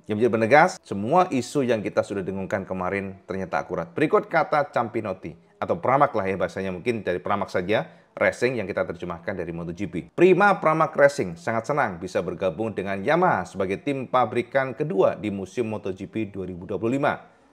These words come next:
Babak bersama Yamaha membuka era baru bagi Prima Pramac Racing,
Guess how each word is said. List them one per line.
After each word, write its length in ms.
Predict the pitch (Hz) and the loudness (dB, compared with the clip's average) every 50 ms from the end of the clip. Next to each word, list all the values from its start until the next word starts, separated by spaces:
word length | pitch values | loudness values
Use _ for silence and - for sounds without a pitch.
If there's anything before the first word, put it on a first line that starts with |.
| _ _ _ | _ _ _
Babak 400 | - 107 110 123 180 185 185 - | 2 4 8 10 10 8 10 6
bersama 320 | 143 - 151 131 139 143 | 2 4 4 4 4 4
Yamaha 400 | 139 139 135 135 135 135 131 117 | 4 4 2 2 2 2 0 0
membuka 400 | 107 104 98 107 95 - 113 - | 0 0 -2 -4 -2 0 0 0
era 160 | 101 101 101 90 | 2 0 -2 2
baru 320 | 104 143 160 160 147 113 | 4 6 6 6 6 2
bagi 400 | 90 85 - 95 90 95 101 - | 2 0 0 0 0 0 -4 -6
Prima 400 | - - 160 165 156 165 160 156 | -2 0 0 0 2 0 -2 -2
Pramac 480 | 151 - - 147 147 143 139 131 - - | -4 -2 2 2 2 2 2 -2 -2 2
Racing, 400 | 151 156 151 - - 107 78 | 2 2 2 2 -2 -4 -4